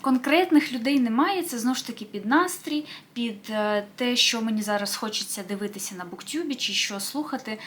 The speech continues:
О, тут мене запитали, хто ти за професією, чи, чи працюєш за фахом, яку цікаву книгу порадиш про виховання дітей та стосунки. Я за професією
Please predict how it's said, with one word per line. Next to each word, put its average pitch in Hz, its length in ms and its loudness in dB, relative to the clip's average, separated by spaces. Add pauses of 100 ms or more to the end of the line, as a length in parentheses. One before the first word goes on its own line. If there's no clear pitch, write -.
(100)
О, 208 120 2
тут 240 160 -2
мене 254 220 8
запитали, 247 420 2
хто 254 160 -4
ти 247 120 2
за 214 80 -2
професією, 214 720 -2
чи, - 180 -2 (300)
чи - 140 -4
працюєш 226 460 -4
за 185 140 -4
фахом, 254 500 6
яку 196 260 -6
цікаву 202 400 -6
книгу 254 300 -2
порадиш 208 480 -2
про 208 200 -8
виховання 214 520 0
дітей 226 360 -8
та 220 120 -10
стосунки. - 720 -8
Я 262 300 8
за 240 140 0
професією 196 1300 -2